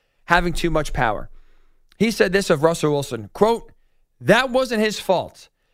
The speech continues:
That was the parents who allowed it. That's not an incrimination on him, but an incrimination on the head coach,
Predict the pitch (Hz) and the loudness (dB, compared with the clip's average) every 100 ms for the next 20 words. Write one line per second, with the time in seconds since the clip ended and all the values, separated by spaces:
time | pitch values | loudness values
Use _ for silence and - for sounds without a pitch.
0 | _ - 208 226 233 165 190 - 247 277 | _ 2 4 4 -2 0 0 2 2 4
1 | 208 156 139 - - _ 196 185 151 196 | 2 0 -2 -8 -14 _ 0 2 2 2
2 | 185 113 - - _ _ _ - 156 226 | 2 -2 -8 -20 _ _ _ -2 2 2
3 | 262 240 240 247 - 180 160 - 214 233 | 0 0 0 0 -2 0 0 0 0 0
4 | 208 202 208 175 135 123 233 214 131 120 | -2 -2 -2 0 -2 0 0 2 0 -4
5 | - _ _ _ - 170 175 170 147 247 | -8 _ _ _ -2 -2 0 -4 -2 -2
6 | 247 226 226 226 214 - 165 156 147 220 | 0 0 -2 -4 -4 -2 -2 0 0 0
7 | 202 233 226 - | 4 2 2 -8